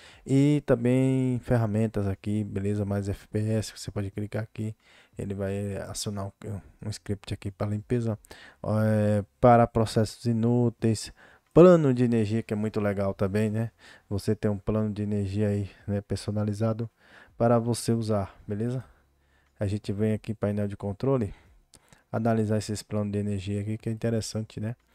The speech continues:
Falar sobre aí plano de energia. Plano de energia que já apareceu aqui, tá vendo? A versão.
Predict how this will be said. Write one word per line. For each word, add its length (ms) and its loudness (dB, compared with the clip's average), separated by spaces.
Falar 240 -2
sobre 280 -4
aí 240 -2
plano 260 -6
de 60 -6
energia. 380 -4
Plano 200 0
de 60 -2
energia 280 0
que 80 -4
já 120 0
apareceu 440 -2
aqui, 160 -6
tá 140 -4
vendo? 180 0
A 60 0
versão. 360 -4